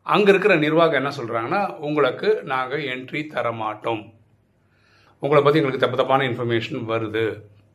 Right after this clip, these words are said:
அதனால உங்களை என்டர்டெயின் பண்ண முடியாது. அதனால நீங்க இங்க தங்க முடியாது. சாப்பாடு கிடையாது, பச்சை தண்ணி கிடையாது,"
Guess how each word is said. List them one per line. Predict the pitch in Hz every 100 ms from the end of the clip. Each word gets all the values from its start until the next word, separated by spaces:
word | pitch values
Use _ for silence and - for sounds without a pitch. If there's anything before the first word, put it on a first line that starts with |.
| _ _ _ _ _ -
அதனால | 127 131 170 151
உங்களை | 131 135
என்டர்டெயின் | 120 139 131 123
பண்ண | 113 117
முடியாது. | 113 110 107 101 113 107
அதனால | 117 123 127 147
நீங்க | 131
இங்க | 117 107
தங்க | 110 123 143
முடியாது. | 135 123 123 170 190 -
சாப்பாடு | - 127 127 139 127
கிடையாது, | 123 139 202
பச்சை | 202 131 120 135
தண்ணி | 120 143
கிடையாது," | 120 110 104 117 110 -